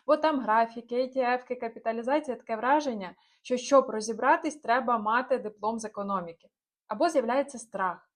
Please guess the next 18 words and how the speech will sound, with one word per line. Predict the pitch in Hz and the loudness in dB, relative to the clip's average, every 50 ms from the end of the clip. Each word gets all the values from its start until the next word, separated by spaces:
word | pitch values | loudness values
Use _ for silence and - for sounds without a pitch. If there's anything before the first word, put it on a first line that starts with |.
| _ | _
раптом | - 202 214 285 311 311 - 330 320 320 | -4 2 2 2 2 2 -2 -4 -4 -4
все | 311 - - - - - 214 208 214 226 226 | -4 -8 -14 -14 -6 -2 0 0 0 -2 -2
зникне, | 214 208 196 202 208 208 202 185 165 - - 175 175 180 | -8 -10 -8 -6 -6 -6 -6 -6 -8 -10 -14 -16 -14 -10
знеціниться, | 185 202 208 208 214 - - 214 240 262 285 269 277 - | -8 -8 -8 -8 -8 -10 -8 -4 -2 -2 -2 -2 -2 -4
або | 240 - 202 180 196 208 | -4 -4 -4 -4 -4 -4
я | 220 220 214 220 | -2 -2 -2 -2
на-, | 214 214 214 - _ _ _ | -2 -4 -6 -8 _ _ _
натраплю | 208 208 202 202 220 214 214 220 220 202 196 | -10 -10 -8 0 2 2 2 2 0 -6 -8
на | 190 202 214 | -8 -8 -8
шахраїв. | - - 196 - _ 196 190 196 196 214 185 - - _ _ _ _ _ _ _ _ | -8 -12 -16 -10 _ -6 -6 -4 -4 -6 -6 -6 -8 _ _ _ _ _ _ _ _
А | - 208 | -10 -8
насправді | 220 233 233 - - 233 247 277 269 247 254 | -8 -8 -8 -6 0 0 2 2 2 -2 -4
ти | 254 240 | -4 -6
просто | 226 - 220 247 254 - - 254 | -6 -4 -4 -6 -4 -6 -10 -12
хочеш | - - 233 233 233 233 247 233 - | -10 -6 -4 -4 -4 -4 -8 -12 -14
стабільності, | - - - 208 190 208 240 247 226 196 185 170 - - - - _ _ _ _ | -14 -12 -10 -10 -6 -4 -2 -2 -2 -2 -6 -8 -12 -16 -20 -20 _ _ _ _
щоб | - - 294 - | -12 -12 -4 -4
безпечно, | 302 294 - - - 185 185 175 175 - - 180 170 175 | -4 -4 -4 -6 -6 -4 -4 -4 -6 -8 -14 -18 -20 -20